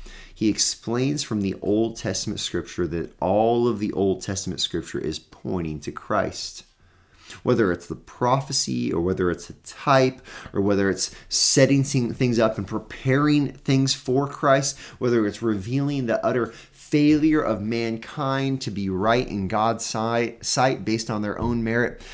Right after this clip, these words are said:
Jesus, he explains to them from the Old Testament scripture that all of the scriptures are pointing to Christ. They are concerning Christ. And then their ultimate reaction, and he breaks the bread with them, and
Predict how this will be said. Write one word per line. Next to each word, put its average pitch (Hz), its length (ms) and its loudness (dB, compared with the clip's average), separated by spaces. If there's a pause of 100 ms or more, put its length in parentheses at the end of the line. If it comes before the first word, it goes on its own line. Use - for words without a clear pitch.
(260)
Jesus, 165 380 0 (260)
he 156 140 4
explains 165 680 2
to 131 60 -8
them 113 200 -4
from 113 100 -6
the 113 120 -4
Old 120 240 0
Testament - 380 -6
scripture 135 360 -6
that 98 160 -6
all 123 340 0
of 131 80 -2
the 127 60 -4
scriptures 98 500 -6
are 95 300 -2 (420)
pointing 104 920 -4 (440)
to 113 140 -8
Christ. 113 500 -2
They 101 160 0
are 101 120 0
concerning 110 880 -4
Christ. - 600 -6 (1160)
And 95 300 -8 (160)
then 110 320 -2
their 110 160 0
ultimate 117 320 -2
reaction, 95 580 -2
and 87 160 -6 (280)
he 139 100 -2
breaks 123 400 2
the 127 100 0
bread 107 260 2
with 110 160 -6
them, 110 220 0
and 98 140 -2